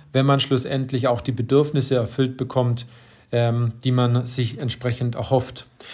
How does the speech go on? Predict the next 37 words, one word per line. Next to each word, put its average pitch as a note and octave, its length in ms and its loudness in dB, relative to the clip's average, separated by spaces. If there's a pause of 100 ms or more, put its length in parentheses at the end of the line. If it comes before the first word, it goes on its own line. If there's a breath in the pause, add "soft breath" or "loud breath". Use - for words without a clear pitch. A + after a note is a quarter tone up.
(220 loud breath)
Also C#3+ 200 6
ich B2 100 0
glaube, E3+ 160 6
da F3 100 6
waren E3+ 140 6
jetzt D#3 160 2
viele, G#3+ 320 4
viele F#3+ 260 4
Tipps F#3+ 280 2
dabei, B2+ 500 4 (160)
wie C#3+ 100 2
Sie C#3+ 120 0
es D3 80 0
in C#3+ 100 2
Zukunft D3 420 0
nicht G3 220 0
machen A2 260 0
sollten. A#2+ 540 -2 (340 loud breath)
Wenn B2+ 120 -2
Sie C#3+ 120 2
jetzt D3 200 4
natürlich D3+ 420 2
an D3 80 2
dem C#3 120 2
Punkt E3 260 2
stehen D#3 280 4
und D3 120 2
sagen, C#3 500 4 (340 loud breath)
ähm, B2 520 2 (420)
das - 180 -6
hat C#3+ 200 -2
Sie, C#3 560 2
das - 120 -8
hat C#3 160 0
Sie C#3 160 0
jetzt, C3+ 420 2 (340 soft breath)
äh, B2+ 280 6